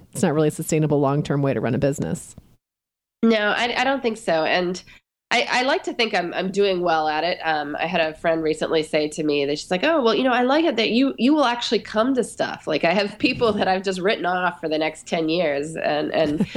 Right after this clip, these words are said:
Speaker 1: <laughs>
Speaker 2: you will actually come to stuff." And I think, well, that's what I'm trying to do. That's, uh, the image I would like to create, is that I am still in it and still interested.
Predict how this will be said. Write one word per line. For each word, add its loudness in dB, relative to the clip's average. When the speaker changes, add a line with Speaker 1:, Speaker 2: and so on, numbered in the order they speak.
Speaker 1:
<laughs> -6
Speaker 2:
you 4
will 4
actually -2
come -2
to -4
stuff." -2
And -2
I 0
think, -2
well, 2
that's -2
what 2
I'm 2
trying 2
to 2
do. 2
That's, -2
uh, 0
the 2
image 2
I 4
would -2
like 0
to 2
create, -2
is -2
that 2
I 2
am 0
still 0
in 4
it 2
and 0
still 0
interested. -2